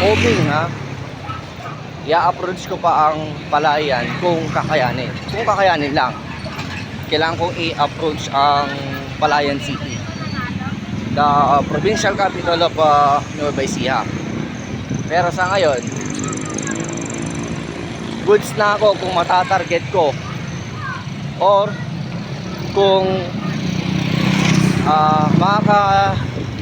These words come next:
kung makakaabot pa ako dun sa may Kabanatuan, okay na ako dun. Pero mas okay kung maaabot ko pa ang Palayan City. Yan. Pero hoping na ma-reach out natin ang, ah,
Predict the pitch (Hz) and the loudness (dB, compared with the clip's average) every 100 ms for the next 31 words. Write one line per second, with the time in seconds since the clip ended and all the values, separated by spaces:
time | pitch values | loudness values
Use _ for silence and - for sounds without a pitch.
0 | - - - - - 180 196 196 202 185 | -6 -6 -6 -6 -4 0 2 2 2 2
1 | 180 190 180 185 185 170 190 175 170 165 | 2 2 2 2 0 -2 0 0 2 2
2 | 165 160 160 165 175 151 135 127 - - | 2 2 2 2 4 4 4 0 -6 -8
3 | - - - - - - - - - - | -8 -6 -4 -4 -4 -4 -6 -6 -4 0
4 | 139 139 151 139 139 143 131 - - - | 0 0 0 0 2 2 2 0 -2 -6
5 | - - 156 - 156 170 185 156 180 202 | -6 -4 -4 -2 0 2 0 0 4 4
6 | 202 180 180 175 170 175 175 170 180 190 | 4 2 2 0 2 2 2 2 2 2
7 | 180 196 180 165 147 90 92 92 92 92 | 0 0 2 4 4 2 0 0 0 0
8 | - 151 151 156 147 147 147 - - - | -2 -2 2 4 2 0 -2 -2 -2 -2
9 | - - - - - - 107 - 110 110 | -2 0 0 -2 -2 -2 -2 -2 -4 -4
10 | - - - - - - - - - 165 | -4 -4 -4 -6 -6 -8 -8 -8 -4 -2
11 | 175 190 208 208 196 175 165 156 147 151 | 2 2 2 0 -4 -2 -2 -2 -2 -2
12 | - 156 147 143 143 139 131 127 117 | -4 -6 -2 -4 -4 -6 -4 -4 -4